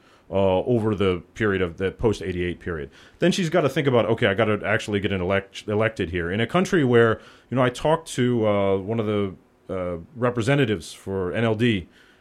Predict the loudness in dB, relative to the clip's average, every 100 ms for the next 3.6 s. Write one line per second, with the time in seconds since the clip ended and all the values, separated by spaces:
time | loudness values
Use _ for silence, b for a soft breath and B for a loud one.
0 | b -8 -6 -6 0 2 2 0 -2 -2
1 | -2 -2 -4 -10 _ -20 -16 -10 -6 -2
2 | -2 -4 -8 -6 -6 -4 -2 -4 -4 -4
3 | -2 -2 -2 -6 -4 -4